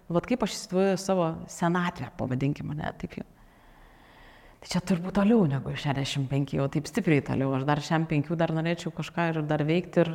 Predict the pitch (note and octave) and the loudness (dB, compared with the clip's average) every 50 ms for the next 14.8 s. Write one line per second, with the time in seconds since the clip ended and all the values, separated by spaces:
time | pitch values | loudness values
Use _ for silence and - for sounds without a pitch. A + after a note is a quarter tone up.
0 | E3 - F3 E3+ E3 E3 E3 D#3+ D#3+ D#3+ D#3+ - - - - - - - - - | 0 0 2 2 2 2 0 0 -2 -4 -4 -8 -12 -20 -20 -20 -20 -20 -20 -20
1 | - - _ _ - - - - E3 D#3+ - - - E3 E3 E3+ F3+ E3+ E3 - | -20 -20 _ _ -4 -4 -2 -2 -2 -2 -4 -2 -2 0 2 2 2 0 0 0
2 | - D#3+ - - D3+ - - - - - F3+ - - D#3+ D3+ D3+ - - G3+ G3 | -2 -2 0 -2 -2 0 -2 -2 -2 -4 -6 0 2 2 0 0 0 -2 -2 -2
3 | F#3 F3+ E3+ D#3+ E3+ G#3 G3 F#3 F#3 F#3 F#3 F#3+ E3+ E3+ E3+ E3+ E3+ E3+ E3+ E3+ | 2 4 4 6 6 6 6 6 6 6 6 4 4 4 4 2 0 -2 -4 -6
4 | - - - - - - - - - _ - F3 F3+ E3+ - - E3 E3+ D#3+ D#3+ | -8 -14 -18 -18 -18 -20 -20 -20 -20 _ -8 -6 -6 -4 -2 -2 -2 -2 0 0
5 | D#3+ E3 D#3+ D#3+ D#3+ E3 D#3+ - - - - - - - - - - F3+ - - | -2 -2 -2 -2 -4 -6 -8 -10 -18 -20 -20 -14 -12 -10 -10 -10 -10 -14 -16 -20
6 | _ _ - - - - D#3+ D#3 D#3 D3 E3 D#3 D3+ D3+ D#3 D3 - - - - | _ _ -20 -18 -8 -6 -6 -4 -4 -2 -2 -2 -2 -2 -6 -12 -14 -12 -6 -4
7 | - - - - E3+ - - F3 E3+ D#3+ G3+ A3 F#3+ D#3+ D3 D3+ D3+ - - D3 | -4 -4 -4 -6 -6 -2 -2 0 2 4 4 4 4 2 0 -2 -4 -4 -4 -2
8 | C#3+ D3 D3 D#3 D3+ D3+ - - - D#3+ D#3 D#3 D#3 D#3+ D#3+ - D#3 D3+ D#3 D#3 | 0 0 0 -2 -4 -6 -10 -14 -10 -8 -6 -4 -4 -4 -2 -2 0 2 4 4
9 | D3+ D3 D#3 D3+ C#3+ C#3 C#3 C#3 - D3 - - D3 C#3+ D3 D3 D3 D3+ - - | 4 4 2 2 2 2 2 0 -2 -2 0 0 0 0 0 0 -2 -4 -8 -14
10 | - - - - - - - - - - - - - - A#3+ F#3 B2 C3 B2 B2+ | -20 -20 -20 -20 -20 -20 -20 -20 -20 -20 -20 -12 -4 0 2 2 2 2 0 0
11 | A#2 - - C#3+ C#3 - F#2 B2+ B2+ - - - - - - - - _ _ _ | -2 -2 -4 -6 -4 -2 0 0 0 -2 -6 -14 -20 -20 -20 -20 -20 _ _ _
12 | _ _ _ _ _ _ _ _ _ - - - E3+ E3 F3+ F3 G#3 F#3 - G3 | _ _ _ _ _ _ _ _ _ -14 -6 -2 2 4 4 4 4 0 0 -2
13 | - - G#3 - G3 F#3+ - F3+ F#3 F3+ D#3+ F#3 F#3+ F#3 E3+ E3 - - E3+ F3 | -2 -2 0 0 0 0 2 4 4 4 6 4 4 4 2 0 -2 -2 -2 -2
14 | E3+ E3+ D#3+ - - E3 D#3 E3 F3 F3 E3 - - - E3+ E3 | -2 -2 -2 0 0 0 2 2 2 0 0 -2 -2 -4 -2 -2